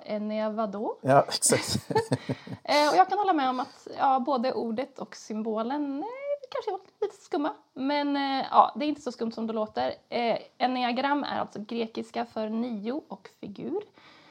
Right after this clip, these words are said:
Speaker 1: Eh, och symbolen utgörs av nio punkter som förhåller sig till varandra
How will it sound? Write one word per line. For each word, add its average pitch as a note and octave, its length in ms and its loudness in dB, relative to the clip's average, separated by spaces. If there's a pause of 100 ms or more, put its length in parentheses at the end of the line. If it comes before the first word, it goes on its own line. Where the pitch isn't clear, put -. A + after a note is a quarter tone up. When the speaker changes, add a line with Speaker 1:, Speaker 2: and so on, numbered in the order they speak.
(160)
Speaker 1:
Eh, A3+ 280 0
och - 540 -10
symbolen A#3 840 0
utgörs - 480 -10
av - 320 -6
nio B3 240 -2
punkter A#3+ 580 -4
som A3+ 260 -8
förhåller G#3+ 280 -6
sig A3 160 -8
till A3+ 100 -12
varandra G#3+ 360 -4